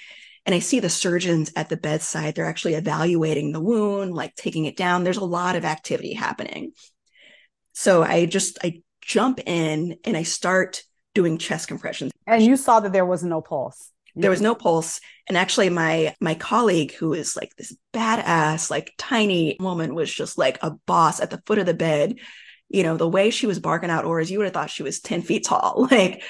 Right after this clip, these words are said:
Speaker 2: Right, right, right.
Speaker 1: you know, she had control of the room. The surgeons were at the bedside. Anesthesia rolls in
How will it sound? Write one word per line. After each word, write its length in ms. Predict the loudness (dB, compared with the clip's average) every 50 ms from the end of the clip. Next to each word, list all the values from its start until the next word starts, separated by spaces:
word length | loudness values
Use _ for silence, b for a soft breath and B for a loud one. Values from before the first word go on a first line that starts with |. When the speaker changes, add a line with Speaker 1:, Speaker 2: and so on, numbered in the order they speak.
| B B B B
Speaker 2:
Right, 220 | 2 2 2 2
right, 180 | 0 0 0 0
right. 180 | 0 0 2 4
Speaker 1:
you 60 | 4
know, 220 | 4 4 2 0
she 260 | 0 -2 0 0 2
had 220 | 2 2 2 0 0
control 480 | -2 -4 -4 0 0 2 2 2 2
of 160 | 0 -2 -2 -4
the 100 | -6 -6
room. 480 | -2 0 2 4 4 4 4 2 0
The 80 | -2 -2
surgeons 380 | -2 -2 -2 0 0 0 0
were 100 | 0 -2
at 100 | -4 -4
the 100 | -6 -8
bedside. 640 | -4 -2 0 0 0 -2 -4 -6 -4 -2 -2 -4 -4
Anesthesia 720 | -4 -6 -6 -6 -8 -6 -4 -2 -2 -2 0 -2 -2 0
rolls 400 | 0 2 2 2 2 2 0 0
in 420 | 0 0 0 0 0 0 -2 -4